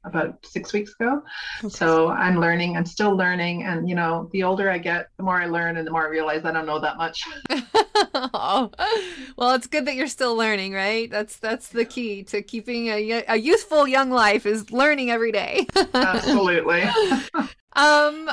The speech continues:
Speaker 2: okay, a couple more questions and then we'll, we'll, uh, share how people can get your book. But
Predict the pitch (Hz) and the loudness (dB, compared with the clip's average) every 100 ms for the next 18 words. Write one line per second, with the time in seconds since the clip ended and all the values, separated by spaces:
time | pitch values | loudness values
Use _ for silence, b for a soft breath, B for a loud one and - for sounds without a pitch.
0 | - - 247 202 339 359 381 349 - 226 | -4 0 0 0 2 4 4 2 0 -2
1 | 214 214 220 214 214 214 208 202 202 214 | -6 -4 -4 -4 -6 -4 -2 -2 -2 -2
2 | 214 208 190 196 202 233 214 214 220 202 | -2 0 0 -2 -4 -2 -2 0 2 0
3 | 214 202 - 202 196 160 202 196 196 208 | -4 -10 -10 -6 -4 -4 -4 -4 -2 -4